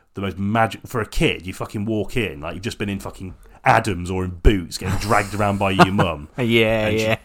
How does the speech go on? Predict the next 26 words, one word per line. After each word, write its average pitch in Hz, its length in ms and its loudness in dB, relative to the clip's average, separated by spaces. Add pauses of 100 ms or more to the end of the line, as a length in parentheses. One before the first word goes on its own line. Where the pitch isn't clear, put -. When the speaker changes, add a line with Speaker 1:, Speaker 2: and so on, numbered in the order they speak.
(280)
Speaker 1:
might 127 260 6
take 127 320 6
you 131 100 2
into 120 160 2
the 113 80 0
Disney 117 360 4
Store 95 380 2
just - 160 -8
to 123 60 2
sort 104 160 2
of 101 100 -4
placate 107 420 0
the 95 80 -10
fact 95 320 -2
that 123 180 0
you've 95 140 -2
just - 160 -6
been 98 120 -6
watching 98 300 -8
a 92 40 -8
Tri 104 240 -2
Foundation 101 580 0
on 90 80 -4
for - 100 -14
forty-five 82 800 -8
minutes. 82 420 -8